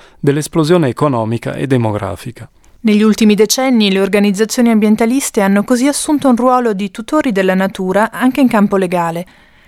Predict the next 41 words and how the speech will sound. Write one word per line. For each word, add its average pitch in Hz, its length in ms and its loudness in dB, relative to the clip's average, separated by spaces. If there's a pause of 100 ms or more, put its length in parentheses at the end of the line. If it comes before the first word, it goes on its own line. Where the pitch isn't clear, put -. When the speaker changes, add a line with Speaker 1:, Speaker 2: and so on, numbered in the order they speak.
(160)
Speaker 2:
Sono 233 280 0
legittimate 202 680 -2
a - 20 2
ricorrere 214 560 0
solo 294 280 -2
le 254 80 2
associazioni 214 680 -4
che 180 200 -2
perseguono 196 560 -2
scopi 190 360 -2
puramente 180 500 -2
ideali, 185 520 0 (420)
che - 120 -2
esistono 185 460 0
da 175 120 0
più 190 100 -6
di 175 140 -4
dieci 175 340 -2
anni 180 380 0
e 180 80 -2
che 202 100 -4
si - 180 -4
occupano 185 440 -2
della 180 200 0
protezione 185 520 -2
della 175 220 -2
natura 180 380 -2
e 175 40 2
del 170 160 -2
paesaggio 170 560 -2
a 165 40 -2
livello 170 360 -2
nazionale. 160 680 -4 (720)
Oggigiorno 214 600 2
una 214 160 2
trentina 208 380 0
di 202 100 2
organizzazioni 190 760 -2
rispettano 180 600 -4
questi 165 280 -10
criteri. 160 540 -6